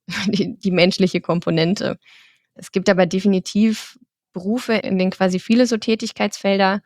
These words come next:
sind. Eins der, der bekannten Beispiele ist ja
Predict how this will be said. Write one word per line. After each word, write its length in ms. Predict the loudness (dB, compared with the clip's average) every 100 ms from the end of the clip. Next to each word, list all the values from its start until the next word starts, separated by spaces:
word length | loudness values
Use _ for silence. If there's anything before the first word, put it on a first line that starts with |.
| _
sind. 360 | -4 0 0 -4
Eins 180 | -10 -4
der, 220 | 2 2
der 120 | 2 -4
bekannten 440 | -6 -4 -2 0
Beispiele 400 | 0 -2 -2 -4
ist 160 | -4 0
ja 340 | 0 0 -4